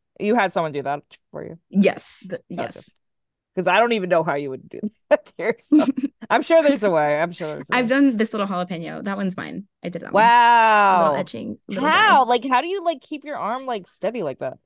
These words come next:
Speaker 2: So the arm was actually fine. With tattooing, a lot of it that people don't realize is you have to stretch the skin out. So one hand is holding the machine. The other hand is, like,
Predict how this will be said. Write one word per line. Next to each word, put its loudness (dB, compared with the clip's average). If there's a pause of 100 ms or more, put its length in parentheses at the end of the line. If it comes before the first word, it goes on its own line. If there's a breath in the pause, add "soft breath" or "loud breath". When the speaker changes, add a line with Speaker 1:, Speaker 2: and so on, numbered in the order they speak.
(140)
Speaker 2:
So -4
the -2
arm 0
was -2
actually -6
fine. -4
With -4
tattooing, -6
a -2
lot -4
of -6
it -4
that -8
people -10
don't -6
realize -4
is -18
you -8
have -8
to -8
stretch -10
the -6
skin -10
out. -6 (400)
So -4
one 0
hand -6
is -12
holding -4
the -8
machine. -8
The -8
other -8
hand -4
is, -8
like, -10